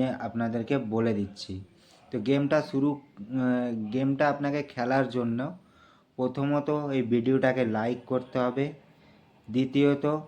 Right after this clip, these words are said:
তোমাকে আমার চ্যানেলটা সাবস্ক্রাইব করে রাখতে হবে। চ্যানেলটা, বন্ধুগণ, চ্যানেলটা অবশ্যই সাবস্ক্রাইব করে রাখতে হবে, তাহলেই আপনি,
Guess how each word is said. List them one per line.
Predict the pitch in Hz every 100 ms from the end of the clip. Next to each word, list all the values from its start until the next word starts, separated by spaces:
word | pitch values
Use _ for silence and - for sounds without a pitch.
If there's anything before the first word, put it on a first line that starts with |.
| - _ _ _ _ - _ -
তোমাকে | 127 131 127 139
আমার | 123 131
চ্যানেলটা | 135 - 131 139 139 143
সাবস্ক্রাইব | - 120 120 - 135 135
করে | 131 113
রাখতে | 110 107 -
হবে। | 107 104
চ্যানেলটা, | 127 139 139 151 110 - 107
বন্ধুগণ, | 127 135 139 139 147
চ্যানেলটা | 139 131 135 139 139 135
অবশ্যই | 127 131 127 147 143
সাবস্ক্রাইব | - 120 117 - 139 139
করে | 135 123
রাখতে | 117 113 120
হবে, | 127
তাহলেই | 131 117 113 120 131 170 180 - _ _ _ 110
আপনি, | 104 113